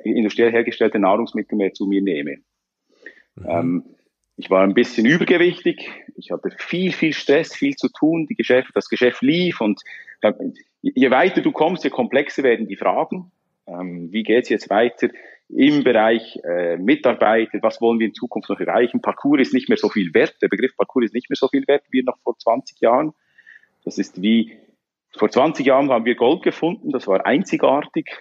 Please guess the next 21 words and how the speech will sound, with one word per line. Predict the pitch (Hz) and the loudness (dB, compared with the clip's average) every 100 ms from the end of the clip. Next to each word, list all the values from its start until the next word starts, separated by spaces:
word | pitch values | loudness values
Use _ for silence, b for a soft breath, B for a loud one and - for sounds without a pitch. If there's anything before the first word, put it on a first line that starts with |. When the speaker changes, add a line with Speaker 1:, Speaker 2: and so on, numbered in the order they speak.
| _ | _
Speaker 1:
und | 104 - | -10 2
heute | 113 117 110 | 2 4 2
find-, | 98 113 104 - - | 2 0 -2 -10 -2
also, | 95 85 - _ - | -2 -2 -12 _ -10
als | - - | -8 -6
Metapher, | 87 - 104 - - | -6 0 -2 -2 0
heute | 101 110 98 | 0 2 0
ist | - 92 - | 0 -6 -6
dieses | 101 98 | -6 0
Gold | 107 110 | 2 2
im | 113 | 2
Überfluss | 185 208 175 196 | 2 4 2 2
da, | - 180 214 - | 2 0 0 -6
dieser | 127 113 | -8 -4
Pa-, | - - _ | -4 -4 _
Begriff | 101 127 - | -2 -2 -2
Parcours | - - 139 | -6 -2 -2
ist | - | -2
im | 107 | -6
Überfluss | 143 143 143 | -6 -6 -6
da | - 135 | -2 -4